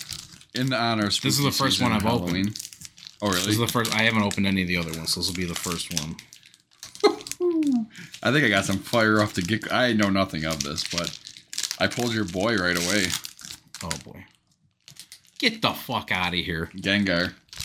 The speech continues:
Speaker 1: <laughs> It's, that's some cool foiling, too. The artwork is actually sick.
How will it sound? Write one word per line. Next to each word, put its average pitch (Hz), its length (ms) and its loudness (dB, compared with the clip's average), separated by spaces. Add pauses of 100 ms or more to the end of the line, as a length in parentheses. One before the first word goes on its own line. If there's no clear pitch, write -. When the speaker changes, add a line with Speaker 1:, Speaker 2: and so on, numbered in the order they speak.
(200)
Speaker 1:
<laughs> - 800 -6 (1500)
It's, - 300 -2 (180)
that's 127 240 2
some 214 220 4
cool 117 220 4
foiling, 80 440 0
too. - 300 -2 (1160)
The 92 100 -4
artwork 98 360 2
is - 140 -4
actually 82 240 0
sick. 82 240 2